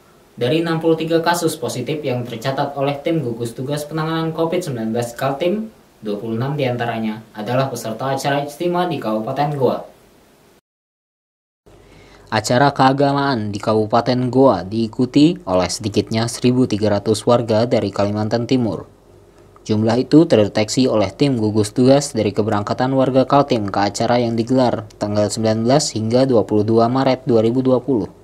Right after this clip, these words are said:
Acara itu sendiri batal. Pemerintah dan Polri melarang dilanjutkannya acara tersebut karena rawan menjadi klaster penyebaran virus corona.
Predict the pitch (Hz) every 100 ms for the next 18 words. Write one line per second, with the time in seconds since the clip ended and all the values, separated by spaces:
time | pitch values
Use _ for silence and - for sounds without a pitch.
0 | - _ - - - - - - - -
1 | - - 120 - 131 139 139 156 156 156
2 | 180 170 131 131 110 90 - - _ _
3 | _ _ - 120 123 135 135 156 147 139
4 | 135 156 160 180 156 - 123 147 143 110
5 | 101 104 107 110 107 120 127 135 135 139
6 | 135 135 - 131 143 160 - - - 110
7 | 107 104 101 123 135 113 90 92 - 107
8 | 101 107 - 131 - - 139 143 110 104
9 | 107 110 104 123 123 - 120 120 98 85